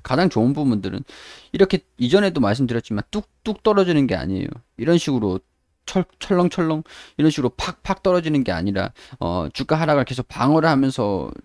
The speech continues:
좀 이 주가를 지지부진한 흐름들을 좀 보여주면서 우행보를 하려고 하는 모습들, 그 중에서 약세를 보이고 있는 겁니다. 어, 장기 평선들이 좀 올라올 때까지 좀 기다리고 있는 모습인 것 같고요. 그렇게 되면 한 이천팔백 원,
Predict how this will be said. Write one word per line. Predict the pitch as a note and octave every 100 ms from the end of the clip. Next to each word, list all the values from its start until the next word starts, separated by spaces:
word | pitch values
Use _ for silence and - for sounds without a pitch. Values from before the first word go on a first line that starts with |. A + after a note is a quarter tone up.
| _
좀 | G2+ G2
이 | E2+ - _
주가를 | C#3 D#3 C#3+ C3 A#2+ F#2+ - - -
지지부진한 | C3 C#3 E3 D#3 E3 D#3+ D#3+
흐름들을 | D#3 D3+ C#3+ B2
좀 | A#2 G#2+
보여주면서 | A2 B2 C3 A#2+ F#2+
우행보를 | A2+ D3+ F3+ D#3+ D3+
하려고 | C3+ A#2 A#2 G#2
하는 | G2+ F#2+
모습들, | G2 - - D#2 D#2 -
그 | A#2+
중에서 | D3 D3+ B2
약세를 | G2+ - A#2+ G2
보이고 | G#2 G2
있는 | - D#2+
겁니다. | F#2+ F2+ F2+ A2 _ - - - - _ _
어, | -
장기 | - A2 B2
평선들이 | C#3 C3 C3+ B2+
좀 | A#2+ A2+
올라올 | G2+ C3+ C3
때까지 | - - B2+
좀 | A2 G#2
기다리고 | - C3 C3+ B2+
있는 | A2+ G#2
모습인 | G2 - A2
것 | G2+
같고요. | G2 - F#2+
그렇게 | A#2+ C3+
되면 | C3+ C3 B2
한 | B2+
이천팔백 | F#2+ - B2 B2 A#2+
원, | G#2